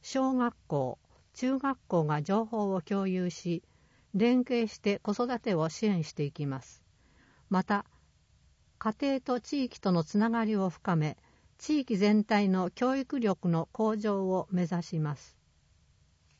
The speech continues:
強化事業一、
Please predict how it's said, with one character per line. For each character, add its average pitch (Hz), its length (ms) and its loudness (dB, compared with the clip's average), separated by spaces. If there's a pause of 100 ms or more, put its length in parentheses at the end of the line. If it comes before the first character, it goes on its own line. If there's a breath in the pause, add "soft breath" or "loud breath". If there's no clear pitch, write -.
(1900)
強 294 260 0
化 269 140 0
事 240 140 2
業 160 340 4 (160)
一、 180 380 -2